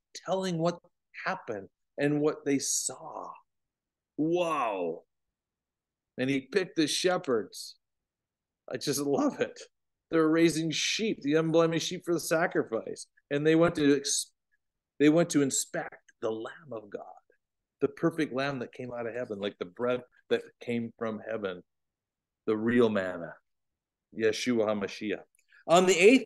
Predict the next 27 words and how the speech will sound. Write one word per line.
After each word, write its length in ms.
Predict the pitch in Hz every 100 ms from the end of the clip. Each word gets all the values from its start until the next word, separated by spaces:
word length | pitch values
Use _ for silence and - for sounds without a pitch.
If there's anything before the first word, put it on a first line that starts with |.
| -
day, 180 | 147 127
the 100 | 131
child 320 | 156 156 190
was 160 | 202
circumcised, 580 | - 180 139 - 131 139 - _
named 300 | 139 165 185
Jesus, 440 | 127 127 120 120 113
just 340 | 104 143 170
as 120 | 196
the 80 | 208
celestial 580 | 220 165 151 151 - 165
messenger 440 | 147 143 139 131
told 360 | 139 139 151 151 _ _
Mary 300 | 131 135 135
before 560 | 131 123 - 117 117 120 _ _ _
he 100 | 107
was 200 | 104 120
conceived. 520 | - 139 - 165 113 -
<clears throat> 60 | - - - - _ _ _ _ _ _ _ _ _ _ -
When 120 | 135
the 80 | 127
forty 300 | 156 165 175
days 260 | 175 180
of 120 | 175
cleansing 520 | - 180 180 170 143 117
were 80 |
completed, 580 | 107 110 95 101 95 117